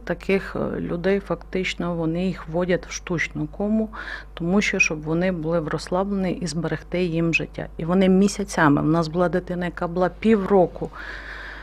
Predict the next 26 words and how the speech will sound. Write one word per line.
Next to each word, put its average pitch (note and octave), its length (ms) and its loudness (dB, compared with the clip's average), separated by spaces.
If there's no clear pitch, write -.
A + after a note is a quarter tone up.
в G#3 160 2
такому G3+ 500 12
стані. C#4 680 12
Е, G3+ 760 10
дифтерія A3+ 720 10
дуже F#3 420 4
складна F3+ 520 2
тим, E3 260 4
що D#3 240 2
збудник D#3+ 760 0
виділяє D3 840 0
токсин, G#3 600 -4
який E3 420 -2
дуже D#3 320 -4
погано C#3+ 460 0
діє C#3 260 0
на C#3+ 140 4
серце, G#3+ 480 0
на D3+ 120 2
внутрішні F#3+ 640 -2
органи. F#3+ 500 -2
Ну C4 200 4
і A#3 80 4
плюс G3 300 0
дифтерійні E3+ 640 4
пли-, A3+ 320 6